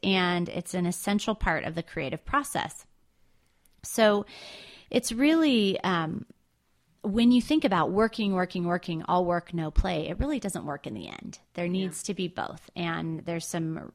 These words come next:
Speaker 1: rejuvenation. Now, what she found in her research, what,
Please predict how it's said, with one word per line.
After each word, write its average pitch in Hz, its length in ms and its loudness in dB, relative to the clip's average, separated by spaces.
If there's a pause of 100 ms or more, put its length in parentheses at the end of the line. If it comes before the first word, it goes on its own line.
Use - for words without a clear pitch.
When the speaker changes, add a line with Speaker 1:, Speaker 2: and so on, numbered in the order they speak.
Speaker 1:
rejuvenation. 165 960 -4 (400)
Now, 202 340 6
what 214 220 4
she - 180 -2
found 359 360 0
in 208 120 4
her 185 160 2
research, 175 460 -2
what, - 160 -2